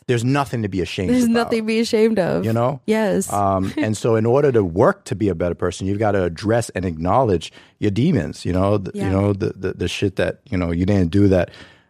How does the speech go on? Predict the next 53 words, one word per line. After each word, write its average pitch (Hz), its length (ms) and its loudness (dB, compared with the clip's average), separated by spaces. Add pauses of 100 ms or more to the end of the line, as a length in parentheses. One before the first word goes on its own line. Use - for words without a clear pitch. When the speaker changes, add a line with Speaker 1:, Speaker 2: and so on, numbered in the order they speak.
(120)
Speaker 1:
uh, 95 280 2
wasn't 104 240 2
exactly 98 320 0
right 104 240 2
by 98 140 0
people. 95 480 0
And, 85 140 -2 (840)
um, 87 260 -4
you 92 60 -4
know, 92 100 -2
I 87 40 -2
mean, 90 200 -2
I'm 107 120 0
not 107 140 2
afraid 101 400 0
to, 95 300 0
you 95 80 -4
know, 90 140 0
admit 95 300 0
that 85 120 -4
I 87 60 0
was, 92 400 0 (140)
I 92 80 -2
was 90 160 0
very 123 260 2
imperfect. 98 520 -4
And 160 100 0
I, - 40 2
actually, 139 360 -4
I'm 92 120 -8
still 190 340 -2
imperfect. 92 540 -8 (480)
But, 98 240 -4
you 107 60 -4
know, 82 300 -6 (120)
during 110 280 -4
those 101 220 -2
times 104 280 -4
in 95 60 -4
my 90 100 -2
life, 95 600 -4
uh, 85 240 -2
where 90 180 -2
I 90 80 0
was 87 300 -4 (180)
not 101 300 -2
even 92 200 -2
acknowledging 87 560 -4
or 82 60 -2
dealing 101 300 0
with 92 100 2
my 82 120 -2
trauma, 85 420 0